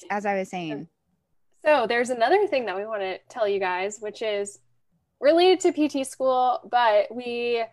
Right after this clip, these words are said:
Speaker 2: announced this event last week, last Sunday, and we wanna tell you all about it. And it is the Halfway to Debt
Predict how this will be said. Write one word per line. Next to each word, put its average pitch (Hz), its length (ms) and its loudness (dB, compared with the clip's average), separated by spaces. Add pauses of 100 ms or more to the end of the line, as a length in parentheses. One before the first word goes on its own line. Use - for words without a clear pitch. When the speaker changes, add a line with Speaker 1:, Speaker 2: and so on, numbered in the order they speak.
(240)
Speaker 2:
announced 226 640 -4 (420)
this 240 480 -4
event 214 600 -2 (100)
last 208 600 -2
week, 202 360 -6 (380)
last 285 320 2
Sunday, 202 560 -2 (220)
and 233 80 -4
we 233 60 0
wanna 285 220 2
tell 302 180 -2
you 277 240 -2
all 233 200 0
about 220 280 0
it. 196 140 -4
And 214 100 -8
it 214 80 -4
is 214 120 -10
the 208 100 -8
Halfway 240 500 -2
to 233 100 -12
Debt 202 280 0